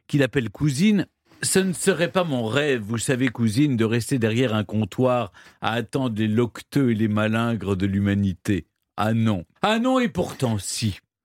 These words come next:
À dix-huit ans, Louis Jouvet intègre l'école de pharmacie de Paris. Il suit les cours et passe sagement les examens, mais le théâtre occupe tout son temps libre. Il assiste à autant de représentations que le permettent ses maigres économies et monte sur les planches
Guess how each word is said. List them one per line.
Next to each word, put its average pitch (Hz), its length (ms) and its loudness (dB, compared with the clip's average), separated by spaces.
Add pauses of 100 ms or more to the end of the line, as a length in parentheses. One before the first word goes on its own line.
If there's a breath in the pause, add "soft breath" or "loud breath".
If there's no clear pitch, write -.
(160)
À 143 120 0
dix-huit 127 600 -2
ans, 175 120 0
Louis 143 240 0
Jouvet 120 260 0
intègre 110 460 0
l'école 110 320 0
de 95 100 -2
pharmacie 101 640 -4
de - 60 -10
Paris. 90 420 -6 (400 soft breath)
Il 202 180 4
suit 220 160 0
les 180 160 4
cours 247 320 4
et 185 80 4
passe 143 260 -2
sagement 160 580 0
les 123 200 0
examens, 170 380 0
mais 233 180 0 (260 loud breath)
le 180 160 4
théâtre 208 440 0
occupe 135 320 -4
tout 180 160 0
son 175 240 0
temps 180 180 0
libre. 190 480 0 (400 loud breath)
Il 233 160 6
assiste 208 440 -2
à 143 100 0
autant 233 340 0
de 180 80 0
représentations 127 760 0
que 131 100 0
le 110 80 0
permettent 123 360 0
ses 123 140 2
maigres 110 400 2
économies 170 460 2
et 156 100 4
monte 175 300 2
sur 123 120 0
les 107 120 4
planches 165 440 0